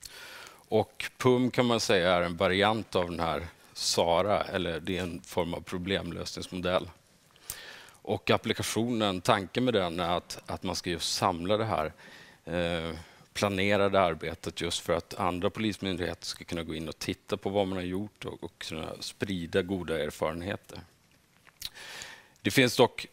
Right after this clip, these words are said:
mycket problem kring, kring, eh, pum i dagsläget. Det används kanske inte alltid på det sätt som det var tänkt att göra, och det finns, eh, kritik mot a-, att, eh, det inte har implementerats på det sätt som,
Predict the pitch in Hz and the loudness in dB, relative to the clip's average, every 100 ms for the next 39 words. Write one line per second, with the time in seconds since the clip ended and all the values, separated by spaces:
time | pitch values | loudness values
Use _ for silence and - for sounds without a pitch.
0 | _ _ 113 117 - - 113 104 104 - | _ _ 2 2 0 4 6 6 2 -10
1 | - - - - - - - - - 117 | -20 -20 -20 -20 -20 -20 -20 -12 -2 0
2 | 98 120 127 113 104 - 90 87 80 - | 4 6 6 6 2 2 2 0 -4 -2
3 | 85 80 85 80 78 - 95 87 87 - | -2 -2 -4 -4 -6 -2 -2 0 -4 -6
4 | - - - 95 95 - 101 92 87 - | -14 -10 -2 2 2 2 2 2 2 2
5 | 98 98 95 95 92 92 92 92 85 85 | 4 4 4 0 0 -2 -2 -2 0 -2
6 | 78 - - 76 78 - 80 - 85 73 | -2 -8 -10 -6 -6 -6 -8 -10 -12 -12
7 | - 101 104 101 - 104 95 90 85 82 | -6 -2 -2 -4 -10 -6 -4 -4 -4 -6
8 | 78 - 78 - - - - - - - | -8 -8 -8 -10 -12 -14 -14 -14 -16 -18
9 | - - 85 82 80 80 78 - _ - | -20 -8 -4 -2 -2 -4 -8 -12 _ -20
10 | _ - _ - - - - 117 113 95 | _ -20 _ -20 -8 -6 0 2 2 0
11 | - 92 80 - 80 69 - 78 - - | -4 -4 -2 0 0 0 0 -2 -2 -8
12 | - - - 69 - 73 90 82 78 85 | -10 -12 -10 -8 -8 -6 -4 -2 -2 -2
13 | 78 85 - 87 82 87 - 101 101 95 | -2 -4 -4 -4 -2 -2 0 2 4 2
14 | - - 76 - 76 71 - - 87 | -4 -6 -4 -4 -8 -8 -6 -6 -8